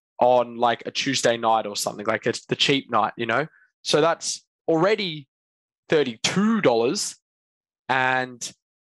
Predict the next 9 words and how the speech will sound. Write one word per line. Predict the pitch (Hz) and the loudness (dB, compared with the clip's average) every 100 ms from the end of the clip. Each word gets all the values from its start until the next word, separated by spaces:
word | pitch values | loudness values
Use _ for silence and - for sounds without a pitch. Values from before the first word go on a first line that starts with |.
| _ _ _ _ _ _ _ - | _ _ _ _ _ _ _ 0
there's | 131 135 | 2 4
not | 202 - | 2 2
many | 185 190 170 | 0 0 2
movies | 170 175 147 135 | 2 4 0 2
that | 143 - | 0 2
go | 143 | 0
for | 135 123 | -2 -8
four | - 139 127 | 0 2 4
hours. | 117 110 123 - - | 2 0 -4 -10 -10